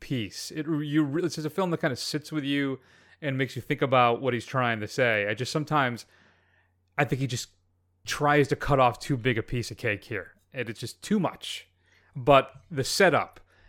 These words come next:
everything that happens, the encounter in the tunnel, the different people, how they're all Rory Kinnear, all this stuff, I think all that stuff really works,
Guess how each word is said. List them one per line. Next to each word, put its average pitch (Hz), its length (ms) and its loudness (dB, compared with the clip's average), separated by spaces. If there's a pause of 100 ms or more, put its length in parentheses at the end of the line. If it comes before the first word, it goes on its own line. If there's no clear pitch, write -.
everything 165 320 2
that 147 100 4
happens, 123 640 2
the 123 120 -4
encounter 170 580 0
in 151 100 0
the 139 60 0
tunnel, 151 420 2 (320)
the 135 80 -4
different 160 380 2
people, 160 380 0
how 123 100 2
they're 127 180 6
all 151 200 6
Rory 151 320 4
Kinnear, 143 440 2
all 120 100 4
this 147 140 2
stuff, 147 260 2
I 135 80 2
think 131 180 -2
all 160 160 4
that 165 120 6
stuff 160 180 0
really 170 440 4
works, 156 640 2